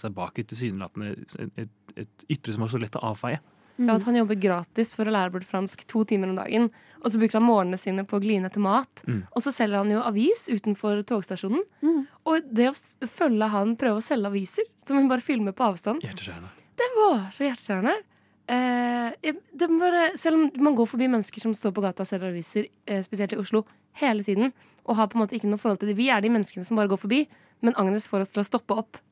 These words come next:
Speaker 2: og bli kjent med de. Eh, og, eh, det høres på en måte enkelt ut, men det er en så utrolig imponerende kunst å få til ordentlig.
Speaker 3: Mm. Ja, jeg tror ikke jeg vet om noen andre filmskapere som jeg i hvert fall har lagt merke til. Det her er liksom muligheten til å koble seg på andres liv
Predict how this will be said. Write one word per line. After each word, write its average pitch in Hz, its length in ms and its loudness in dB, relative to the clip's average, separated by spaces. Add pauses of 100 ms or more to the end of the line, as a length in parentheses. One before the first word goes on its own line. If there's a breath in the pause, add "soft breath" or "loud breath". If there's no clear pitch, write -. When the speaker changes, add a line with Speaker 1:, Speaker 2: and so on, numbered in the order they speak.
Speaker 2:
og 208 100 2
bli 214 100 2
kjent 196 280 -2
med 233 100 2
de. 427 80 2 (640 soft breath)
Eh, 208 480 2
og, 233 200 0 (120)
eh, 220 240 2
det 240 140 0
høres 214 280 2
på - 100 -4
en 233 40 4
måte - 140 -6
enkelt 202 280 -2
ut, - 220 -4
men 233 160 4
det - 80 -2
er 208 240 0
en 240 80 -4
så 214 300 -2 (600 soft breath)
utrolig 330 480 4
imponerende 196 380 -2
kunst 190 320 -4
å 208 80 -2
få 202 140 0
til 202 120 -4
ordentlig. 185 280 -8 (160)
Speaker 3:
Mm. 208 280 2 (140)
Ja, 233 160 4
jeg 247 80 -4
tror - 100 -14
ikke 294 160 2
jeg 277 40 2
vet 196 260 -2
om 185 80 0
noen 226 160 4
andre 190 180 0
filmskapere 170 600 -2 (400 soft breath)
som 220 140 2
jeg 208 60 8
i 202 40 8
hvert 185 120 2
fall 190 120 2
har 196 180 2
lagt 214 160 0
merke 220 300 2
til. 214 280 0
Det 202 120 2
her 180 160 2
er 180 80 2
liksom 190 240 2
muligheten 170 420 2
til 196 100 -2
å - 40 -8
koble 175 200 -2
seg 165 140 -6
på - 80 0
andres 175 320 -2
liv 196 200 2